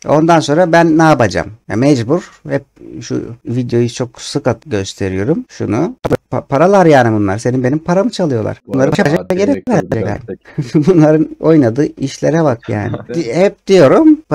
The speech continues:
Speaker 1: merkezi borsalarda o coin'leri tuttuğunuz sürece staking gibi düşünün onu. Adama güç sağlıyorsunuz. Nasıl olsa çekmiyorsun sen o coin'i oradan. Adam onun istatistiklerini tutuyor. "Ya ne yaparsam yapayım bu adam çekmiyor zaten bu coin'i benim cüzdanımdan." diyor.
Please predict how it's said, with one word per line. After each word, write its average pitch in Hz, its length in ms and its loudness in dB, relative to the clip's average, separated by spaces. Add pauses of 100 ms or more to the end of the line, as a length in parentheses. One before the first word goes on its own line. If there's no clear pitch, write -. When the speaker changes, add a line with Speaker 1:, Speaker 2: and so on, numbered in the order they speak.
Speaker 1:
merkezi 165 760 2
borsalarda 160 840 4
o 202 140 0
coin'leri 131 500 2
tuttuğunuz 175 480 -2
sürece 113 500 -2 (280)
staking 208 600 2
gibi 127 220 2
düşünün 110 380 -2
onu. 160 340 2 (220)
Adama 175 320 4
güç 214 220 0
sağlıyorsunuz. 107 840 2
Nasıl 190 280 2
olsa 170 220 -2
çekmiyorsun 208 540 2
sen 135 160 -2
o 120 120 0
coin'i 110 280 0
oradan. 98 380 -4 (300)
Adam 196 260 4
onun 214 140 2
istatistiklerini 202 760 -2
tutuyor. 113 420 -4 (220)
"Ya 127 80 -4
ne 139 100 2
yaparsam 165 640 4
yapayım 170 340 -2
bu 233 80 4
adam 175 260 2
çekmiyor 214 480 -2
zaten 139 420 0
bu 110 100 -6
coin'i 110 280 -2
benim 113 220 0
cüzdanımdan." 101 680 -4
diyor. 165 200 -4